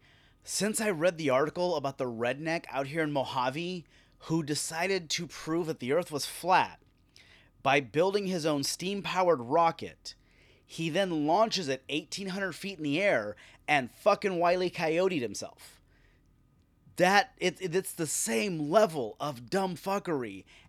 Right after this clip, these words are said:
and I'm not gonna lie, I laughed hysterically both times. All right? My question is, does James Cameron make a movie about these fucks in twenty years?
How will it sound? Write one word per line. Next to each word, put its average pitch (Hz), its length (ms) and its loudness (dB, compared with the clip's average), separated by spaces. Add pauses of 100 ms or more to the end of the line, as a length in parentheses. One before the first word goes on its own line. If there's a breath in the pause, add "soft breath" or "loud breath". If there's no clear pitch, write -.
(120)
and 151 140 0
I'm 143 200 -2
not 180 240 0
gonna 165 160 -4
lie, 165 420 2
I 143 160 -2
laughed 139 680 0
hysterically 139 840 0
both 120 440 -2
times. 101 600 -14 (540 soft breath)
All 110 100 -12
right? 117 360 -4 (280 loud breath)
My 139 340 2
question 160 500 0
is, 131 500 0 (1400 soft breath)
does 156 160 0
James 190 280 -2
Cameron 196 320 -2
make 185 160 -4
a 160 40 -4
movie 170 260 -6
about 180 180 -2
these - 180 -8
fucks 175 240 0
in 175 80 -10
twenty 175 200 -4
years? 175 340 -8